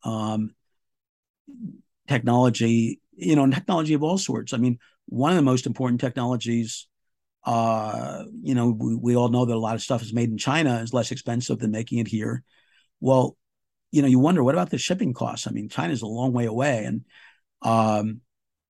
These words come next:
it used to be that if someone, you know, were to ship pads of paper, uh, that a pallet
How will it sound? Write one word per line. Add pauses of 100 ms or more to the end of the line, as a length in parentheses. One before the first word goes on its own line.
(200)
it
used
to
be (560)
that (840)
if (180)
someone,
you
know,
were
to
ship (220)
pads
of
paper, (680)
uh, (120)
that
a
pallet